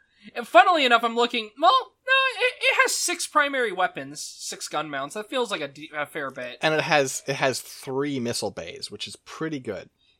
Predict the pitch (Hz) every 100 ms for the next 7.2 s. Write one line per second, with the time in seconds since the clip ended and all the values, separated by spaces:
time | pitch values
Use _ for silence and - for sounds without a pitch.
0 | - 156 113 110 170 170 202 208 208 180
1 | 165 233 214 214 196 170 151 165 175 160
2 | 156 156 165 151 - 165 170 131 107 117
3 | _ _ - 151 135 135 135 131 127 123
4 | 147 147 123 98 123 143 156 160 - 160
5 | - 240 220 147 151 143 123 123 - _
6 | _ _ _ _ - 131 127 123 120 127
7 | 113 87